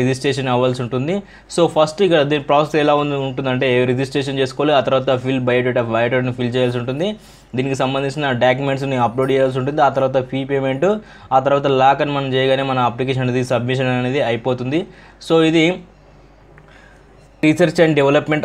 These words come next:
Organization, డిఆర్డీఓ నుంచి రిలీజ్ అయిన Scientist B ఉద్యోగాల భర్తీకి సంబంధించిన ఇన్ఫర్మేషన్. ఈ వీడియో కనుక నచ్చినట్లయితే లైక్ చేయండి, షేర్ చేయండి. Thank you friends, thank you for watching this video. Have a nice day. Jai Hind.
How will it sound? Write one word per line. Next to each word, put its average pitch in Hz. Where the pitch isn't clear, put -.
Organization, 143
డిఆర్డీఓ 139
నుంచి 131
రిలీజ్ 135
అయిన 131
Scientist 139
B 135
ఉద్యోగాల 123
భర్తీకి 120
సంబంధించిన 120
ఇన్ఫర్మేషన్. 127
ఈ -
వీడియో 123
కనుక 117
నచ్చినట్లయితే 113
లైక్ 117
చేయండి, 135
షేర్ 127
చేయండి. 135
Thank 127
you 151
friends, 160
thank 127
you 147
for 147
watching 147
this 151
video. 156
Have 113
a -
nice 127
day. 156
Jai 120
Hind. 95